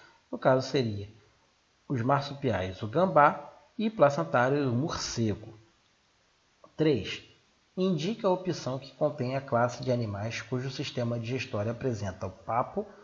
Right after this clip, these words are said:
o proventrículo e a moela. São de sexos separados e a fecundação é interna.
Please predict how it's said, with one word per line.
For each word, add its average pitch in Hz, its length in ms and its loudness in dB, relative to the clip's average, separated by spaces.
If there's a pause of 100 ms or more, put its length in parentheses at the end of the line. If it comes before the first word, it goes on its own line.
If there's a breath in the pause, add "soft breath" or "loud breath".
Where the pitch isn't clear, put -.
(200 loud breath)
o 139 120 -4
proventrículo 123 760 -2
e 143 60 4
a 127 80 2
moela. 120 560 2 (420 loud breath)
São 139 200 0
de 127 100 -2
sexos 117 440 -4
separados 117 680 -2
e 147 80 2
a 151 60 2
fecundação 131 640 -2
é 147 60 2
interna. 107 540 0